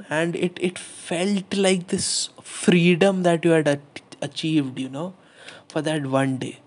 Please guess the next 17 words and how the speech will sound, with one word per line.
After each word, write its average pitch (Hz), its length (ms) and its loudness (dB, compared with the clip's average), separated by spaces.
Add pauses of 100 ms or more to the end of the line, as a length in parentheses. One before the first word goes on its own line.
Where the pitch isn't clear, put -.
(1080)
You 135 140 -2
go 139 220 4
back 160 340 4
to 196 60 4
your 180 300 8
routine 160 760 0 (360)
the 151 140 -2
next 143 300 0
day, 131 160 0
but 143 400 -2 (800)
the 147 300 0 (100)
time 160 300 -2
that 170 260 0
that 165 240 6
exam 143 440 2
had 160 160 4
ended 139 640 2